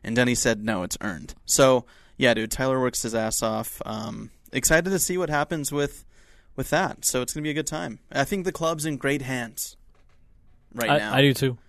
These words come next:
Speaker 2: I'm
Speaker 1: Eh,
Speaker 2: excited.
Speaker 1: until we get ownership.
Speaker 2: Yeah, new era. A new era's already started, I think.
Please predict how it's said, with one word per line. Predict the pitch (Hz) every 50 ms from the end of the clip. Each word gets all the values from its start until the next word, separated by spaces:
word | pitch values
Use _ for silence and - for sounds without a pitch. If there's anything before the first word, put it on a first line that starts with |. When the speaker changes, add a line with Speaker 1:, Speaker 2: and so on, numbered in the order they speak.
| _ - _ _ _ - -
Speaker 2:
I'm | - 135
Speaker 1:
Eh, | 156
Speaker 2:
excited. | 170 170 - 151 139 139 135 123 117 113 -
Speaker 1:
until | 127 131 - 160 160
we | 165
get | 165 165 - -
ownership. | 139 139 135 123 - - 107 - - - - - - - - - - _ _ - - - - - _ -
Speaker 2:
Yeah, | 240 214 147
new | 123 151 170 180 180
era. | 175 175 175 175 170 165 160 160 - -
A | - 160
new | 165 185 202 208
era's | 202 196 196 190 165 - -
already | 180 156 160 156 156 165 156 147 135
started, | - - - 139 135 139 143 147 156 156 160 165
I | -
think. | 147 147 151 156 156